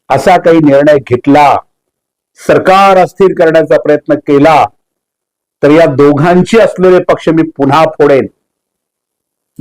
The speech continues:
याची त्यांनी पूर्णपणे काळजी घेतली देवेंद्र फडणवीसांनी.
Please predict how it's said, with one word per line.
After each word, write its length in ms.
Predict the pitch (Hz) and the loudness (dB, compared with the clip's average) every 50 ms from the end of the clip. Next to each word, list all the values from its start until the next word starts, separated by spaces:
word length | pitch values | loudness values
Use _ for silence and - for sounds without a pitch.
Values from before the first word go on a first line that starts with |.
| 131 123 | 0 0
याची 260 | 127 120 - - - | 0 0 -2 -4 -4
त्यांनी 360 | 127 - - 143 123 143 160 | -4 -2 0 0 2 2 0
पूर्णपणे 680 | 180 165 - 135 131 139 143 143 - - 117 139 175 180 | -2 -2 -2 -2 0 2 2 0 0 0 -2 -2 -2 -4
काळजी 400 | - - 127 113 113 110 117 127 | -6 -6 -6 -4 -4 -2 -2 -2
घेतली 420 | 120 - 110 - - 113 110 101 104 _ _ _ _ _ - | -4 -4 -8 -8 -6 -6 -6 -6 -8 _ _ _ _ _ -2
देवेंद्र 300 | 120 123 139 143 143 131 110 | 0 2 2 2 2 2 0
फडणवीसांनी. 540 | 131 135 139 143 135 127 - 135 123 117 104 | 0 0 0 0 0 -2 0 -2 -2 -2 -2